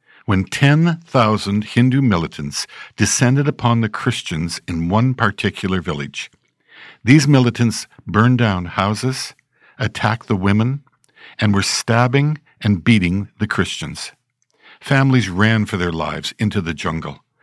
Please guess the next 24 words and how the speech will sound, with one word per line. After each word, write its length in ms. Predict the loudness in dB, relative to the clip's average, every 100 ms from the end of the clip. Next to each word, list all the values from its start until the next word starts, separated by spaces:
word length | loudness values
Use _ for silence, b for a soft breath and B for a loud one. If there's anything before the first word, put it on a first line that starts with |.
| B B
but 120 | -4 -4
hundreds 640 | -4 0 2 2 0 -4
died 480 | -2 -2 -2 -6 -12 b b b
as 160 | -4
they 100 | -2
tried 400 | -2 2 2 2
to 80 | -2
flee 420 | -8 -6 -4 -2
the 120 | -2 -4
carnage. 580 | -6 -6 -6 -10 -16 -16 _ _ B B B B
The 60 | 4
militants' 600 | 6 4 2 -2 -2 -2
rage 480 | -2 0 -2 -6
did 200 | -6 -4
not 240 | 0 0 -2 -2
end 400 | 0 0 -2 -4
in 180 | 0 2
this 200 | 0 -2
one 240 | -4 -2 -2
village. 460 | -2 -4 -8 -14 _ b b b b
Their 160 | -2 0 2
anger 280 | 0 0
spilled 460 | -2 -6 -2 -2 2
over 340 | 0 0 -6